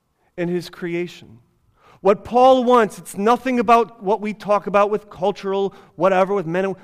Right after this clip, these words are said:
Paul says, "I want the image of God to be embraced in the life of the local church."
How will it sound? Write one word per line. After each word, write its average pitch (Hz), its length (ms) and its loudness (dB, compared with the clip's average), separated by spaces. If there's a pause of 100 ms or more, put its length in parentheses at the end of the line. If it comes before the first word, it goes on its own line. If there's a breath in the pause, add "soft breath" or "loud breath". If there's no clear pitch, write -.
(140 loud breath)
Paul 226 440 0
says, 208 420 -6
"I 196 360 -6
want 190 360 -12
the 165 140 -14
image 185 440 -8
of 143 240 -20
God 139 480 -16 (360 soft breath)
to 165 180 -12
be 160 460 -10
embraced 131 1040 -20 (480)
in 147 100 -12
the 135 80 -8
life 131 500 -10 (380)
of 127 100 -16
the 123 80 -12
local 120 280 -12
church." - 520 -20